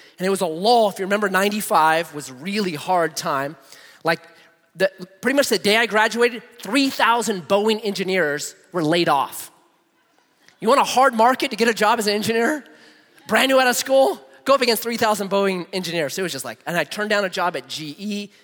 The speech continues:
or at General Motors 'cause I did not wanna live in Detroit. So I'm like, "Ah." So I was doing construction, and it was a Monday night, and I got a phone call from a friend. He said, "Hey,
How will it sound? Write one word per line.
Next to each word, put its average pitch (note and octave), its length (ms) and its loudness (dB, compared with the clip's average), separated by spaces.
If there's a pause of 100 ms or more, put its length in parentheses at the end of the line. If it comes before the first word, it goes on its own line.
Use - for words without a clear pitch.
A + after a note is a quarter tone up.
(140)
or D#3 140 2
at D3 200 -2
General F#3+ 260 -2
Motors G3+ 360 2
'cause D#3+ 140 -8
I C3 80 -2
did F#3 240 -6
not F3+ 120 -4
wanna E3 120 -2
live D#3+ 100 -2
in D3+ 80 -10
Detroit. F3+ 540 -6 (400)
So - 120 -8
I'm C#3+ 100 -4
like, A#2+ 200 -12
"Ah." G#3 400 2
So - 140 -4
I - 20 2
was E3 80 0
doing B3+ 160 -2
construction, G3+ 640 -4 (840)
and F#3 120 -2
it - 20 2
was F3+ 140 0
a D#3 40 -2
Monday A#3+ 420 2
night, F3 300 0 (760)
and C3+ 80 -16
I C3+ 40 -14
got C#3+ 120 -10
a - 20 -14
phone F3+ 200 -6
call - 300 -14 (400)
from C#3 120 -14
a - 20 -18
friend. A2 360 -10 (880)
He D3+ 60 -14
said, D3+ 160 -6
"Hey, G#3 380 -2